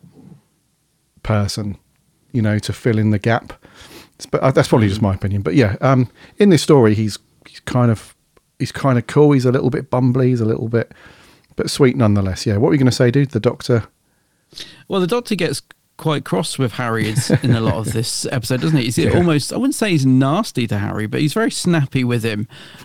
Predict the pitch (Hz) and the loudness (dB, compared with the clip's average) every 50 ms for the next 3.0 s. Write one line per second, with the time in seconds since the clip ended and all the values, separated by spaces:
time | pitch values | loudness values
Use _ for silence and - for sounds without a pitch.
0 | 113 - 135 127 120 113 - 117 117 113 104 - - 139 131 - 175 175 170 147 | -4 -2 -2 0 0 0 -2 -2 -4 -6 -8 -8 -8 -8 -2 -2 -2 2 2 2
1 | 127 151 151 147 - - 147 - 127 139 127 - 123 - 117 104 101 104 110 101 | 4 4 2 2 -2 -4 -6 -6 -6 -8 -2 -2 -2 -2 0 -2 0 0 0 0
2 | 92 92 - - - - - 147 175 180 185 - - _ _ _ _ - 156 160 | -2 -4 -6 -10 -16 -6 0 0 2 2 0 -2 -6 _ _ _ _ -6 -6 -6